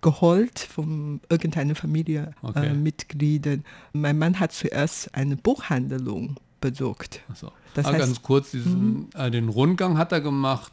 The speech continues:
Speaker 2: jetzt, ähm,
Speaker 1: Innerhalb von Chaozhou
Speaker 2: ja.
Speaker 1: Stadt.
Speaker 2: Und was war der Grund für den Rundgang? Einfach so wollte er,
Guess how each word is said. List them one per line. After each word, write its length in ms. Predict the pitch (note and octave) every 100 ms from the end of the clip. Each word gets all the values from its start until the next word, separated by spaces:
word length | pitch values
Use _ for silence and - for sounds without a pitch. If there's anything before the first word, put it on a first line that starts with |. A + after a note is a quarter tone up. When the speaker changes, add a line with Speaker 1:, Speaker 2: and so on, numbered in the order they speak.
| -
Speaker 2:
jetzt, 400 | C3 A#2 - C3
ähm, 380 | A#2+ A#2+ A#2 A#2 _ _
Speaker 1:
Innerhalb 400 | G3+ G3 F3 -
von 320 | - E3+ D#3+ D#3+
Chaozhou 720 | - D3+ D3+ G3 - A3 A3+
Speaker 2:
ja. 180 | - C#3+
Speaker 1:
Stadt. 320 | B2+ C3 - -
Speaker 2:
Und 200 | E3 C3+
was 360 | C3+ A#2 - C#3
war 220 | B2+ B2+
der 100 | C3
Grund 300 | G#2+ A#2+ C#3+
für 60 | -
den 120 | E3
Rundgang? 560 | C#3+ D3+ E3 E3 D#3+ E3
Einfach 320 | D3+ B2+ D#3
so 220 | - C3 A#2
wollte 240 | B2 C3+
er, 180 | B2